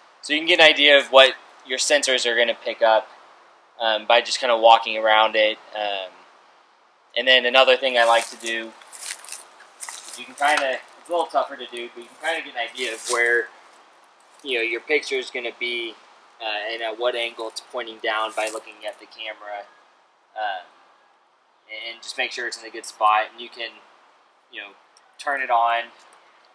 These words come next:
You got about five seconds, and you'll see this red light flashing. So that's giving you five seconds to close it before it'll take a picture. And so usually I like to just walk by it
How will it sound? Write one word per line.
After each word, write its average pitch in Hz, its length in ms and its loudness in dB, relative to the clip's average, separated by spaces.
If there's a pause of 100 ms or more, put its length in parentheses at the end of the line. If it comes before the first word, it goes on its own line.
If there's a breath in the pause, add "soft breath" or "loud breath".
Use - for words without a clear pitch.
(560)
You - 80 -20
got 110 180 -2
about 110 240 -6
five 120 220 -2
seconds, 113 500 -10
and 110 100 -20
you'll 104 80 -20
see 113 220 -16
this - 380 -16
red 117 220 -4
light - 260 -6
flashing. - 600 -8 (1300)
So - 120 -18
that's 107 200 -6
giving 110 200 -14
you 110 100 -16
five 120 280 2
seconds - 720 -2 (240)
to 127 100 -12
close 117 320 2
it 117 80 -10
before 113 240 -8
it'll 107 100 -6
take 113 180 -16
a 135 40 -18
picture. 135 540 -6 (960)
And 117 80 -18
so 131 100 -6
usually 131 300 2
I 120 100 10
like 117 200 6
to 117 120 -8
just 117 180 -12
walk 127 300 2
by 117 180 2
it 117 240 -4